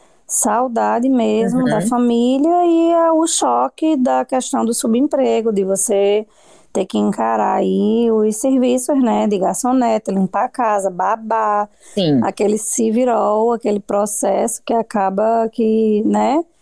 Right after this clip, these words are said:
Speaker 2: É.
Speaker 1: E naquela época, principalmente,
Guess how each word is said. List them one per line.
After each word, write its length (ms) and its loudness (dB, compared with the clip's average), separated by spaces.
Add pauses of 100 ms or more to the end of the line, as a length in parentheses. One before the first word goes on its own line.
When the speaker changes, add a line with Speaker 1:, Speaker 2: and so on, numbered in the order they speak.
(300)
Speaker 2:
É. 380 2
Speaker 1:
E 80 0
naquela 520 0
época, 440 -2
principalmente, 960 -2